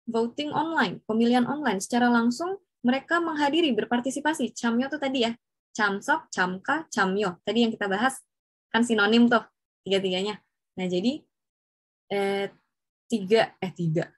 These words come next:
brand apa bisnis-bisnis, para pebisnis, apa, para bisnis-bisnis itu secara langsung dengan sendirinya mereka secara online voting, partisipasi. Enggak ya,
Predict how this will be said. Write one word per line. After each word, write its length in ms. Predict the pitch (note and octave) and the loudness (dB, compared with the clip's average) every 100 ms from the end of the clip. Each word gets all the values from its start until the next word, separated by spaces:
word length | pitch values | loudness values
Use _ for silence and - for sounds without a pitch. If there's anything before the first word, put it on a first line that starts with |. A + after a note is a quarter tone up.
| _ | _
brand 360 | F#3+ G#3+ G#3 G3+ | 2 2 2 0
apa 160 | G3+ | 0
bisnis-bisnis, 800 | A#3+ A3+ A3 G3 G#3 G#3+ G#3+ - | 2 4 2 0 -4 -2 -4 -4
para 220 | - G#3 G#3 | -2 0 0
pebisnis, 640 | F#3+ G3 G#3+ G#3 - - | -4 -4 -4 -6 -8 -12
apa, 220 | - A#3 | -8 -4
para 240 | B3+ A#3 G#3 | 2 2 2
bisnis-bisnis 580 | G3 G#3 G3 G3 G3+ G3 | -2 -4 -4 -4 -4 -2
itu 300 | G3 F4 - _ | 0 0 -2 _
secara 420 | B3 A#3+ A3+ G#3+ | -6 -2 2 2
langsung 380 | G#3 G3 B3 E4+ | 2 0 -4 -4
dengan 180 | C4 G3+ A3+ | -2 -2 -2
sendirinya 560 | G#3+ G3 G3 G3+ E4+ - _ - | -4 -2 0 0 -2 -6 _ -2
mereka 380 | A3+ A3+ D4+ E4 | -2 0 -4 -4
secara 480 | C#4 - G#3+ G#3 - | -6 -2 0 0 -2
online 540 | G#3 G3+ A3+ D#4 F4 _ _ | -4 -2 -2 -2 -6 _ _
voting, 640 | A3+ B3+ D4 - B3+ G3 F3+ - _ _ _ _ _ | -2 0 0 -2 0 0 -4 -12 _ _ _ _ _
partisipasi. 720 | A3+ A3+ A#3 A#3 A#3 A#3+ F#3+ - _ _ _ _ _ _ _ _ _ _ _ _ _ _ _ _ _ _ | -6 -4 -4 -4 -2 -2 -4 -12 _ _ _ _ _ _ _ _ _ _ _ _ _ _ _ _ _ _
Enggak 220 | G3 A3 | -2 0
ya, 160 | F#3+ | 0